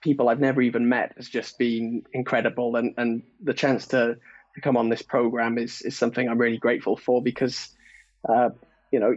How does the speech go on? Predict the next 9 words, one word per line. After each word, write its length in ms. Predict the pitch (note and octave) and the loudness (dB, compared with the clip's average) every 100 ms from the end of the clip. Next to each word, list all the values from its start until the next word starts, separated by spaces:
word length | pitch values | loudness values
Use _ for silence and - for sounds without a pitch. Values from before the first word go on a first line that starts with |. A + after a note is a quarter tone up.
| - F2 _ - | -4 -18 _ -10
it 180 | - - | -8 -2
shows 400 | D3+ C3+ B2+ - | 2 2 2 2
that 240 | A#2+ - _ - | 2 2 _ -8
people 220 | D3+ B2+ | -2 0
like 180 | B2+ - | 0 -4
yourself 500 | - C3+ B2 - C3 | -2 0 0 0 0
are, 240 | B2+ A#2+ - _ - | 2 2 -2 _ -8
are, 100 | G#2 - | -8 -2
are 120 | B2 | -2